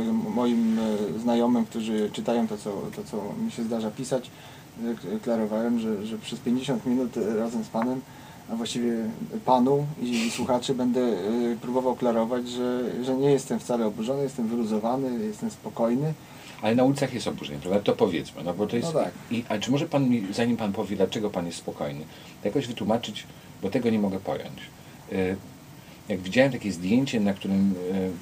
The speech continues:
Speaker 2: pokazano dziesięć tysięcy osób, które wyszły specjalnie, żeby protestować, to ja sobie pomyślałem tak: „Kurczę, ja, e, tak rzadko widuję, mm,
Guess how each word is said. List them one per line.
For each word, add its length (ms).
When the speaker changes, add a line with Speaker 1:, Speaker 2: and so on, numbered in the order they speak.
Speaker 2:
pokazano 440
dziesięć 360
tysięcy 440
osób, 360
które 140
wyszły 320
specjalnie, 480
żeby 180
protestować, 720
to 60
ja 60
sobie 120
pomyślałem 400
tak: 140
„Kurczę, 340
ja, 120
e, 60
tak 140
rzadko 420
widuję, 480
mm, 420